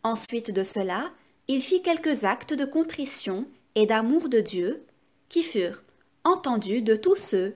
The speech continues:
qui étaient présents. Puis il demeura assez longtemps dans le silence et dans un recueillement profond, pendant lequel la Mère de Dieu, s'étant présentée à lui, suivie d'une nombreuse troupe de vierges, comme on l'apprit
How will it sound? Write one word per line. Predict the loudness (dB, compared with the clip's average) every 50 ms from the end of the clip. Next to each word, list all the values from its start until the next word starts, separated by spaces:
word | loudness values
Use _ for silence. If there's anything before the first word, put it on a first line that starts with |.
| _ _
qui | -2 0 0
étaient | 0 0 -2 -6 -6
présents. | -6 -6 -4 -2 0 0 -2 -4 -8 _ _ _ _ _ _ _ _ _ _ _ _ _ _ _ _ _ _ _ _
Puis | -6 -4 -2 0 2 2 2 2
il | 2 0 0
demeura | 0 -2 0 0 -2 -2 0 -2 -2 0 0
assez | 0 2 4 2 2 2 0
longtemps | 0 -2 -4 -2 -2 -2 -2 -2 -2 -2
dans | -4 -4 -2 -2
le | -2 2 4
silence | 4 2 2 2 -2 -2 -2 -2 0 2 2 0 0 -4 _ _ _ _ _
et | -2 0
dans | 0 2 2 2 2
un | 2 0 -2
recueillement | -4 -4 -4 -4 -4 -4 -4 -2 -2 -2 -4
profond, | -6 -6 -8 -8 -8 -8 -8 -6 -6 -6 -6 -6 -10 -12 _ _ _ _ _ _ _ _
pendant | 0 0 2 2 2 2 2
lequel | 0 0 -2 -2 -4 -4 -2 -2 -2
la | -2 -2
Mère | -2 -2 -4 -4 -4
de | -4 -4
Dieu, | -4 -2 -2 -2 -2 -2 -2 -6 -12 _ _ _ _
s'étant | 0 2 2 2 0 -2 -4 -6 -6
présentée | -6 -2 -2 0 0 0 -4 -4 -4 -6 -4 -4
à | -6 -8
lui, | -6 -6 -4 -2 -2 -2 -4 -10 _ _ _ _ _ _ _
suivie | _ 2 2 4 4 2 2 2 2 0 2
d'une | 0 0 -2 -2
nombreuse | -2 0 0 0 0 0 0 2 2 2 0 0
troupe | -6 -6 -8 -8 -8 0
de | 0 0
vierges, | 0 0 -2 -4 -2 -2 -4 -4 -6 -6 -6 -8 -12 _ _ _ _ _ _ _ -6
comme | 0 0 0 0 0 -2
on | -4
l'apprit | -2 -2 -2 -4 -6 -8 -8 -6 -6 -6